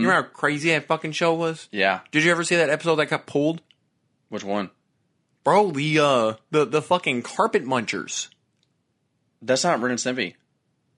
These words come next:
Speaker 1: Cow and Chicken.
Speaker 2: Yeah,
Speaker 1: That's
Speaker 2: that's
Speaker 1: Cow and Chicken.
Speaker 2: Yes.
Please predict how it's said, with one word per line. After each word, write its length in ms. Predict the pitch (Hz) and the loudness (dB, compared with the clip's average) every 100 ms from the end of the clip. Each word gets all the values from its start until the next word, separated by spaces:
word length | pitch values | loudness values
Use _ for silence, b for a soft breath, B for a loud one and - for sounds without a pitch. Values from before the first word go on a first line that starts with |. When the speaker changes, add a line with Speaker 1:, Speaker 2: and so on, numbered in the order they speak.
| _ - | _ -14
Speaker 1:
Cow 220 | - 156 135 | -4 0 0
and 100 | 110 | -2
Chicken. 400 | 123 120 90 - | -2 -2 -6 -2
Speaker 2:
Yeah, 260 | 110 104 | 2 2
Speaker 1:
That's 160 | 92 123 | 2 0
Speaker 2:
that's 80 | 107 | 0
Speaker 1:
Cow 140 | 139 127 | 0 -2
and 80 | 110 | -2
Chicken. 280 | 131 131 | -2 2
Speaker 2:
Yes. 320 | 110 101 - | 2 2 -2